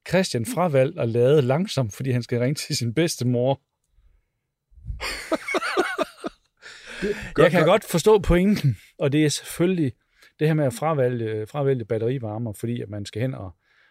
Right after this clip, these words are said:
Speaker 1: og lynlade et sted, hvor, hvor man så alligevel har forholdsvis god tid. Det gælder jo selvfølgelig ikke, hvis der er en kø af mennesker.
Speaker 2: Nej.
Speaker 1: Så man kan jo risikere at komme til at genere nogen.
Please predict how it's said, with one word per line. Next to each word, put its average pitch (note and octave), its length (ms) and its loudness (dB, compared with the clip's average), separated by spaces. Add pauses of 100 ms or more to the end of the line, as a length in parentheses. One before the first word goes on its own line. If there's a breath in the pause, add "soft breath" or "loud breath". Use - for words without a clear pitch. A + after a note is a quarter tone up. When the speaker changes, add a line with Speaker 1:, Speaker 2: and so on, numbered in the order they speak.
(100)
Speaker 1:
og A#2 100 -4
lynlade A2+ 460 0
et G2+ 80 -6
sted, G#2+ 300 -4 (580)
hvor, B2+ 300 -12
hvor A#2+ 180 -2
man G#2 160 -6
så A#2 120 -2
alligevel A#2+ 400 -2
har - 140 -10
forholdsvis A#2+ 440 -4
god C3 220 -6
tid. A#2 220 -12
Det - 180 -14
gælder C#3+ 180 2
jo A2 60 0
selvfølgelig C3 420 -2
ikke, B2 100 -4
hvis G#2 120 -8
der G#2+ 100 -6
er G#2 40 -6
en G#2+ 80 -6
kø B2 220 -6
af G#2+ 60 -10
mennesker. G#2 340 -12 (260)
Speaker 2:
Nej. G2+ 200 -2 (280 soft breath)
Speaker 1:
Så C#3 120 0
man C#3 160 4
kan E3 140 4
jo A3+ 160 8
risikere C3 640 2
at A#2 80 -8
komme A#2+ 160 0
til D3+ 120 0
at B2 80 0
genere A2 320 -4
nogen. G2+ 320 -8